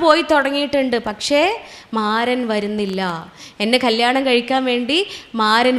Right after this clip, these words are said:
വരുന്നില്ല. ആർഭാടങ്ങൾക്കും അല്ലെങ്കിൽ ആഭരണങ്ങൾക്കും സ്ത്രീധനങ്ങൾക്കും കൊടുക്കാനുള്ള ശേഷി എൻ്റെ ഉപ്പാക്ക് ഇല്ലാത്തത് എൻ്റെ തെറ്റാണോ? ഞാനിതാ മൂത്ത് നരച്ചവളായി പോകുന്നു എന്നൊക്കെ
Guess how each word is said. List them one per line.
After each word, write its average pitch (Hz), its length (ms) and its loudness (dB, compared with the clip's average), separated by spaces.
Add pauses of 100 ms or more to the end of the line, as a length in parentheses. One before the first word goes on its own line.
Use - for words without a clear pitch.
വരുന്നില്ല. 208 460 0 (500)
ആർഭാടങ്ങൾക്കും 233 960 0
അല്ലെങ്കിൽ 226 280 -2 (200)
ആഭരണങ്ങൾക്കും 226 840 -2
സ്ത്രീധനങ്ങൾക്കും 240 920 -2 (500)
കൊടുക്കാനുള്ള 311 640 6 (140)
ശേഷി 262 400 2 (120)
എൻ്റെ 269 260 0
ഉപ്പാക്ക് 247 480 2
ഇല്ലാത്തത് 233 540 0
എൻ്റെ 220 260 -2
തെറ്റാണോ? 214 560 0 (420)
ഞാനിതാ 262 360 6 (120)
മൂത്ത് 262 400 0 (100)
നരച്ചവളായി 254 720 2 (100)
പോകുന്നു 247 480 2
എന്നൊക്കെ 277 240 -4